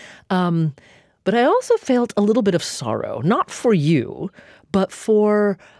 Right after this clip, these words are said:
the circumstances as a society that we've set up for people, and particularly, uh, for women, that either there's this judgment of, "Okay, well, I don't want to have children because, um, doing so would make me give up everything that I value in my life."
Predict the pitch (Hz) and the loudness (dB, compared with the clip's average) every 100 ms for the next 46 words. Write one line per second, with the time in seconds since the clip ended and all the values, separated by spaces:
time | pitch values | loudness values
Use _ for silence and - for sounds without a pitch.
0 | _ - 202 - 294 320 403 381 330 294 | _ -6 -6 -2 -2 0 -2 -2 0 0
1 | 269 254 196 156 127 - 131 - 110 127 | 0 -2 -2 -2 -4 -4 -6 -4 -4 -2
2 | 156 196 190 208 - 156 147 - - 143 | -2 -2 -4 -4 -4 -2 -2 -4 -2 -2
3 | 127 120 - - 127 - 139 127 135 180 | -2 -6 -8 -4 -4 -4 -6 -2 -2 -2
4 | 165 - 160 180 143 123 117 117 - - | -4 -4 -4 -2 0 0 -2 -6 -12 -20
5 | _ _ 139 117 - - 139 123 113 107 | _ _ -8 -8 -6 -2 0 0 -2 -6
6 | - - - 156 143 - - - - - | -10 -10 -2 0 -2 -6 -18 -20 -20 -4
7 | 226 269 277 262 208 196 180 170 - - | 0 0 2 0 2 0 0 -4 -4 -2
8 | 160 143 151 139 151 127 - 151 147 139 | -2 0 -4 -2 -2 -4 -4 -4 0 0
9 | 143 165 190 160 147 147 135 131 - 139 | 0 -2 -2 -2 -4 -4 -8 -6 -4 -2
10 | 131 127 123 127 - 123 120 120 - _ | -2 -2 -2 -4 -2 0 -2 -4 -8 _
11 | - 143 127 117 117 131 165 160 - 143 | -6 -2 -2 -2 -4 0 2 0 0 0
12 | 139 131 135 147 123 139 120 - 190 190 | 0 -2 -4 -4 -2 -2 -2 -2 -2 0
13 | 202 185 156 147 143 135 135 123 123 131 | -2 0 0 0 0 0 0 -2 -2 -2
14 | 127 123 - 180 - - | -2 -4 -6 -8 -10 -18